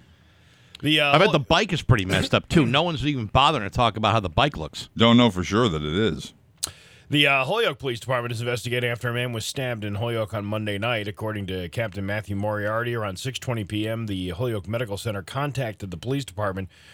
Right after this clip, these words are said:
Speaker 1: to report a man in his fifties was stabbed multiple times.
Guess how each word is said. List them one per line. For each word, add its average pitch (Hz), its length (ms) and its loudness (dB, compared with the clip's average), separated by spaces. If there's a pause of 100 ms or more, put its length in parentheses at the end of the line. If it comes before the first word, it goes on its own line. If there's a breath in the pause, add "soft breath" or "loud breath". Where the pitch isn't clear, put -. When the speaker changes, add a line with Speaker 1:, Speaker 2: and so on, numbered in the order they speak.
(260 soft breath)
Speaker 1:
to - 80 -2
report 139 580 -2
a 113 220 -2
man 127 260 -4
in 117 100 -6
his 101 160 -8
fifties 113 480 -6
was 98 140 -6
stabbed 101 380 -6
multiple 104 420 -6
times. 107 540 -6